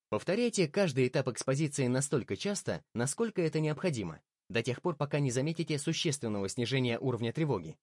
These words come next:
Используйте шкалу стресса как подсказку. Проведя экспозицию по полной программе, продолжайте повторять ее и в будущем. Это поможет вам в долговременной работе с тревогой.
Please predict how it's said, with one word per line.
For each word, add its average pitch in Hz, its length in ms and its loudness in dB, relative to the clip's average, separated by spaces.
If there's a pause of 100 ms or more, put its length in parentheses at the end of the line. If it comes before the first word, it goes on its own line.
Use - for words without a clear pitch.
(440)
Используйте 185 560 -2
шкалу 135 320 -2
стресса 175 360 -2
как 175 220 -2
подсказку. - 580 -6 (1040)
Проведя 139 400 4
экспозицию 123 600 0
по 135 100 -2
полной 107 320 0
программе, 107 580 -2 (280)
продолжайте 165 520 0
повторять 156 460 -2
ее 175 120 2
и 185 120 0
в 175 60 -2
будущем. 107 500 -4 (280)
Это 262 200 -4
поможет 185 400 -2
вам 175 140 2
в 131 40 -2
долговременной 147 600 0
работе 107 360 -2
с - 80 -8
тревогой. 107 440 -2